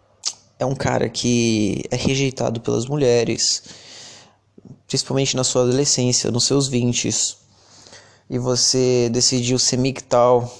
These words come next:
ou não, e você decidiu trabalhar pra você mesmo e adquirir o seu próprio dinheiro, a sua própria casa, ou se de repente você ficou mais bonito fisicamente, pode crer que essas mulheres vão te procurar.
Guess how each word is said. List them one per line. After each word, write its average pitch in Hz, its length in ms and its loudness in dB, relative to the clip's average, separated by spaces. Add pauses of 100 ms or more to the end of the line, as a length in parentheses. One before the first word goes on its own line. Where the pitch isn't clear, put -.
(880)
ou 131 160 0
não, 120 380 0 (200)
e 117 100 -4
você 120 260 -2
decidiu 127 340 0
trabalhar 117 500 0
pra 131 140 0
você 117 320 -2
mesmo 113 520 -2
e 113 260 0
adquirir 117 720 -2 (1300)
o - 80 -8
seu 117 180 0
próprio 131 440 0
dinheiro, 120 480 0
a 110 60 0
sua - 180 -2
própria 120 380 -2
casa, 117 580 0
ou 147 140 0
se 147 140 -2
de 147 80 -2
repente 143 560 -2
você 135 300 -4
ficou 135 340 -10
mais 139 160 -4
bonito 139 440 -6
fisicamente, 117 960 -4 (920)
pode 160 280 0
crer 143 200 -2
que 143 100 -8
essas 135 220 -2
mulheres 117 400 0
vão 117 140 -2
te - 140 -6
procurar. 107 680 -4